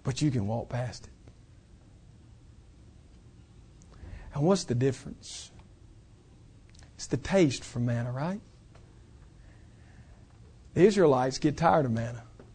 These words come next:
They want something different, exotic, something new.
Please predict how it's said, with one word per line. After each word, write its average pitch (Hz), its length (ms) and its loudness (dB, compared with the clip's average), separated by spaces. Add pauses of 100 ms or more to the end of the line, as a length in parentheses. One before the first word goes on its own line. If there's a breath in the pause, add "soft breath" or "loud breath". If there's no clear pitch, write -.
(500)
They 147 140 4
want 151 180 2
something 120 360 -4
different, 143 380 -2
exotic, 127 640 -2
something 139 380 -6
new. 135 260 -2